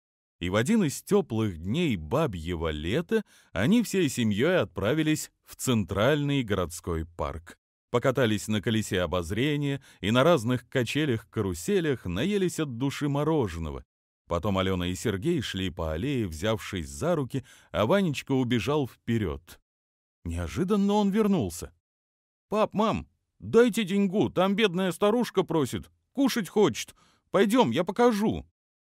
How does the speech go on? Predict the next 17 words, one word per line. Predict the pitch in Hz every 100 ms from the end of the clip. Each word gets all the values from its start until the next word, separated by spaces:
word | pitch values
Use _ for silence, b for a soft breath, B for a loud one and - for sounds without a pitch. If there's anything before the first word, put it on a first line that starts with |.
| _ _ -
И, | 107
схватив | 113 104 139 151 180
отца | 135 135 - 156
за | 95 127 214
руку, | 143 104
он | 101 110
потащил | 156 156 160 - 226 185
его | 139 190 175
вперёд. | - - 202 196 82 - _ _ _ _ _ _
Возле | 67 87 127 87 101
очередной | 107 92 107 113 107 165 101
стекляшки, | - - 82 92 156 175 - - 65 - b b
где | - 85 113
продавали | - 107 113 117 98
пирожки | 90 110 113 - 101 90
и |
соки, | 95 - 214 - 82